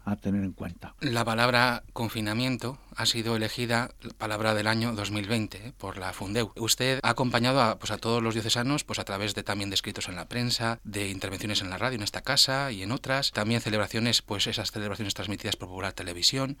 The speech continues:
Speaker 2: En todas ellas invitaba a ser conscientes del momento, eh, presente y a intentar sacar las oportunidades que nos podían brindar las,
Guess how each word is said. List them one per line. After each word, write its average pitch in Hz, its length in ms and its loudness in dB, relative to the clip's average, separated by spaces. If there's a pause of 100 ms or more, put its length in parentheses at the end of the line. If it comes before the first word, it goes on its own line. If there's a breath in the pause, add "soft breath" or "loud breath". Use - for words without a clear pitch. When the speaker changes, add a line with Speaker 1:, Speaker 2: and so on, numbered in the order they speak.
(160)
Speaker 2:
En 120 140 4
todas 156 220 4
ellas 165 300 2 (260)
invitaba 139 540 2
a 107 160 0
ser 135 140 2
conscientes 135 520 0
del 113 120 2
momento, 120 640 0
eh, 98 160 -8
presente 135 680 2
y 107 80 2
a 110 40 4
intentar 110 380 0
sacar 131 240 2
las 123 140 2
oportunidades 110 960 0
que 101 100 -6
nos 101 160 -4
podían 113 320 -2
brindar 110 280 -2
las, 127 240 0